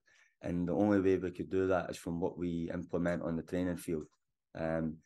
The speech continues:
and as you can see, we're very, very competitive in the games. We're a different animal to the start of the season.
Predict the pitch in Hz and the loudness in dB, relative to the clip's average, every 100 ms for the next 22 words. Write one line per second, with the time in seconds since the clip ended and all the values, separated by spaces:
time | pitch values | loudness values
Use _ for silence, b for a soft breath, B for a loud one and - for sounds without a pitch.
0 | _ _ - 82 85 92 95 90 - - | _ _ -6 -2 2 2 0 -2 -4 0
1 | 95 85 82 78 98 98 92 92 90 87 | -2 0 0 2 4 6 6 4 4 2
2 | - 80 90 85 - 80 82 80 76 85 | -4 -2 0 0 -4 -6 -4 -4 -2 0
3 | 87 85 82 82 71 101 - 92 - 92 | -2 -2 -2 -2 0 0 0 -4 0 0
4 | 92 90 87 - 80 80 - 85 - 80 | 2 2 0 -2 -6 -4 0 0 0 -6
5 | 78 87 90 87 | -6 -4 -2 -2